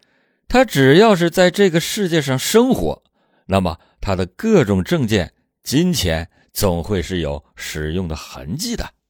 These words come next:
但遗憾的是，经过警方查验，这个白小明居然没有使用过任何的身份信息，就连银行卡和住宿的信息，甚至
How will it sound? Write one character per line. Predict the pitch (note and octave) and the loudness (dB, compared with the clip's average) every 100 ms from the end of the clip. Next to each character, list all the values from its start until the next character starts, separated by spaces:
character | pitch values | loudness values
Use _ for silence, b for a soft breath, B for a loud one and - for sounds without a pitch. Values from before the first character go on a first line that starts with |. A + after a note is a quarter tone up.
| _ _ _ _ _ _ _ _ _ _ _ | _ _ _ _ _ _ _ _ _ _ _
但 | C#3+ D3+ | -2 -2
遗 | B2+ | -2
憾 | D#3+ D3+ | -4 -6
的 | |
是， | A2+ A2 - _ _ _ | -6 -8 -12 _ _ _
经 | C3 C#3 | 0 2
过 | B2 | 2
警 | F#2 F#2 | 2 -2
方 | B2 | -4
查 | B2 D2+ G#2+ | -6 -6 -4
验， | D3+ - _ _ _ _ _ _ _ | -4 -6 _ _ _ _ _ _ _
这 | - B3+ | -2 0
个 | G#3 | 2
白 | F3 | 0
小 | G#3+ A#2+ | 2 0
明 | F2 G#2+ G3+ - b b - | 0 -4 -8 -14 b b -8
居 | A3+ B3 | -2 2
然 | A3 G3 | 2 4
没 | G3 | 4
有 | A3 | 2
使 | - A#2+ C3 | 2 0 2
用 | F#3 | 4
过 | E3+ D3 B B | 4 2 B B
任 | - G#2 F#3+ D#3 | -2 2 2 2
何 | - E2 F#2 | -4 -4 -2
的 | F#2+ F2+ _ | 0 -4 _
身 | - - F#2 | -16 -4 -4
份 | E2+ | -4
信 | E2 E2 | -6 -8
息， | - D#2+ - _ _ _ _ _ _ _ _ _ | -10 -12 -16 _ _ _ _ _ _ _ _ _
就 | - C#3 | -2 2
连 | C#3 C#3 | 4 2
银 | A2 E3 | 2 2
行 | E3+ | 0
卡 | F3+ - C2 G2 - _ | -2 -6 -6 -6 -8 _
和 | - A2 | -4 -4
住 | B2 - A#3 | -4 -4 -2
宿 | D#3 C#4+ B3+ | -2 -4 -4
的 | F#2+ | -4
信 | G3 | -6
息， | F3+ - G#3+ b b b | -6 -8 -10 b b b
甚 | - G3 | 2 2
至 | D3 C#3+ | 4 0